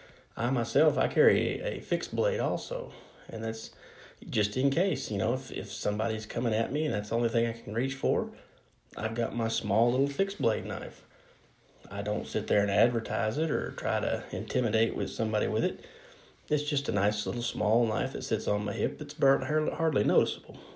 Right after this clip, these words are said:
But before you even get to the idea of a weapon, here's a thought. Make sure you have a way out. I know we go into some weird places sometimes, and, you know,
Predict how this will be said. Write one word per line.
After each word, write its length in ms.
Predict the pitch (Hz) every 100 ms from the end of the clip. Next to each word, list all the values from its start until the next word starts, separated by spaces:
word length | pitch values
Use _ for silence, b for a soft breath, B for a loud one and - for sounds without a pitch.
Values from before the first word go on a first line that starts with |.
| B B - _ - _ - _ _ - - B B -
But 120 | -
before 240 | 135 220
you 120 | 247 220
even 200 | 143 143
get 180 | 160
to 60 | 123
the 140 | 117
idea 320 | 120 110 123 117
of 60 |
a 80 | 104
weapon, 460 | 104 131 95 104 B B B B B
here's 260 | - 208 175
a 40 |
thought. 420 | - 87 98 - B B B B B _ _ _ _ _ _ _ -
Make 280 | 151 226 240
sure 200 | - 196
you 160 | 170
have 160 | 151 147
a 60 | 110
way 300 | 117 117 -
out. 360 | 95 - - - B B B B B B B B -
I 40 |
know 100 | 135
we 100 | 151
go 160 | 165 165
into 120 | 147
some 260 | - 98 101
weird 280 | 131 135 135
places 420 | 117 113 - 120
sometimes, 680 | 113 104 104 101 101 107 -
and, 340 | - - -
you 100 | -
know, 120 | 82